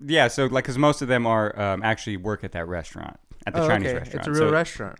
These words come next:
Speaker 1: Yes. And so, like, they let them actually film
Speaker 2: Mm.
Speaker 1: d-, during,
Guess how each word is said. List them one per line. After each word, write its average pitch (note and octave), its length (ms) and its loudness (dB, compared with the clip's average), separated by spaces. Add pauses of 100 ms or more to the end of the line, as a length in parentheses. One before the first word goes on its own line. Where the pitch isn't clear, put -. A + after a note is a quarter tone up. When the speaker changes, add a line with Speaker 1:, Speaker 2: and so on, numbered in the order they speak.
Speaker 1:
Yes. - 520 -2
And C3+ 140 2
so, D3 120 4
like, B2+ 200 4
they B2+ 100 4
let A#2 240 2
them G2+ 320 0
actually G#2+ 300 -4
film A#2+ 480 0 (500)
Speaker 2:
Mm. F3 280 -12
Speaker 1:
d-, B2+ 140 -8
during, A2+ 500 0